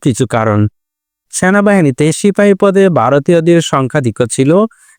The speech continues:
সেখানে পঞ্চাশ হাজার ব্রিটিশ এবং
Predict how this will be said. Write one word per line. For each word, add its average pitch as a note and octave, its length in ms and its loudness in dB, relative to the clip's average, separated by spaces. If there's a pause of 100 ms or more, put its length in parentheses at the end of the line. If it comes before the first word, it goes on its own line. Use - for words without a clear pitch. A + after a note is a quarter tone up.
সেখানে F#3 440 -2
পঞ্চাশ F#3 580 0
হাজার B2+ 280 0
ব্রিটিশ C#3+ 580 -2 (260)
এবং C#3 380 2